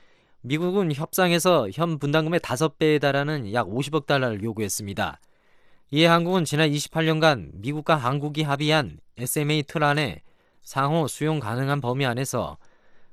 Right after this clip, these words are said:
분담금을 정해야 한다고 요구한 것으로 알려졌습니다. 회의가 끝난 뒤 미국 측 수석 대표인 제임스 드하트 국무부 선임 보좌관은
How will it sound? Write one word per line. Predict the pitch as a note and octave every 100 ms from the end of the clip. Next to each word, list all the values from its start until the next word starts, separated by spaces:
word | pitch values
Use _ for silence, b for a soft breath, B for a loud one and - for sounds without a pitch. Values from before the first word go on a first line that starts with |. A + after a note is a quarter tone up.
| -
분담금을 | C3 C3+ D3+ D3 D#3
정해야 | C#3+ C3+ C#3 C3+
한다고 | C3+ B2 A#2
요구한 | A#2+ B2 A#2
것으로 | G#2+ - F#2
알려졌습니다. | A2+ A2 G2+ - G2 G2 E2 - _ _ _ - - _ - -
회의가 | F3 F3+
끝난 | F#3 F#3 F#3+
뒤 | F#3 F#3+
미국 | C3+ D#3 E3+
측 | - F#3
수석 | - - F3
대표인 | - E3 E3+ F3 F3 A#2+ G#2
제임스 | - C#3+ D3+ -
드하트 | C#3 C3+ C#3+ - E3 A#2 E2 -
국무부 | B2+ C#3 D3+
선임 | C3+ C#3 D3+
보좌관은 | B2 A#2 C3+ C#3+ B2 D2